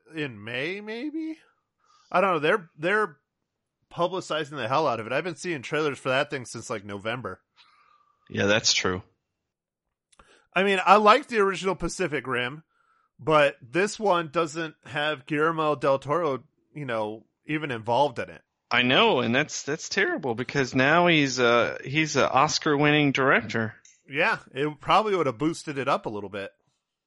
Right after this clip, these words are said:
Speaker 2: Yeah, it probably
Speaker 1: As
Speaker 2: would
Speaker 1: far
Speaker 2: have.
Speaker 1: as, as far as ticket sales, you know.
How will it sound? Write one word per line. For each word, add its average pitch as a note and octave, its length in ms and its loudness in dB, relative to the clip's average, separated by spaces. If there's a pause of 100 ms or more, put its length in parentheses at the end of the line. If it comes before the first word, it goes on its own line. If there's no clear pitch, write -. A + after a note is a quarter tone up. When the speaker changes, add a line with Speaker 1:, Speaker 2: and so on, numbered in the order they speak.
(1080)
Speaker 2:
Yeah, C#3+ 220 0
it - 120 -10
probably D3+ 280 4
Speaker 1:
As C3 60 0
Speaker 2:
would F3+ 120 4
Speaker 1:
far E3 120 6
Speaker 2:
have. C#3 80 2
Speaker 1:
as, C3+ 180 -6
as D#3+ 160 -2
far E3+ 220 4
as A2+ 120 -6
ticket C#3 300 -4
sales, G#2+ 400 -6
you C3+ 100 -8
know. G2+ 200 -12